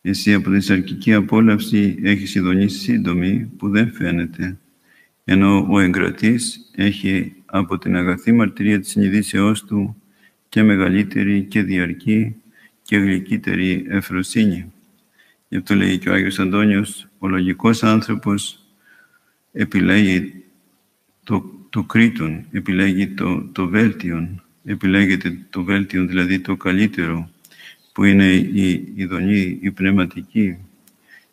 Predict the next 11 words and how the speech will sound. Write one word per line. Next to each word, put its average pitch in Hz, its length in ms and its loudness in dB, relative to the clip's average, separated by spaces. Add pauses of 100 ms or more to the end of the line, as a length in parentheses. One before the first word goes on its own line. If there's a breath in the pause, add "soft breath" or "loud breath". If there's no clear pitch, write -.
(120)
η 95 140 2
ειδονή 95 380 6
που 98 160 0
πηγάζει 92 680 0
από 92 240 -4
την 90 180 -2
τήρηση 104 380 0
του 95 120 -2
νόμου 98 340 4
του 85 160 -6
Θεού, 92 460 -4